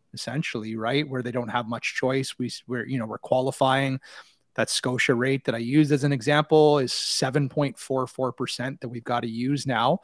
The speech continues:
And it's, it's kinda scary that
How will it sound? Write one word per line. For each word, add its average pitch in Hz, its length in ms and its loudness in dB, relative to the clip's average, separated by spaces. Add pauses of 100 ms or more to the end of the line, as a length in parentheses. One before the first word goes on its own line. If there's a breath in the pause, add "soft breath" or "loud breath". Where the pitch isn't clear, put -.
(420 loud breath)
And 123 280 4
it's, 120 220 -4
it's - 160 -8
kinda 220 300 6
scary 143 600 4
that 123 680 -2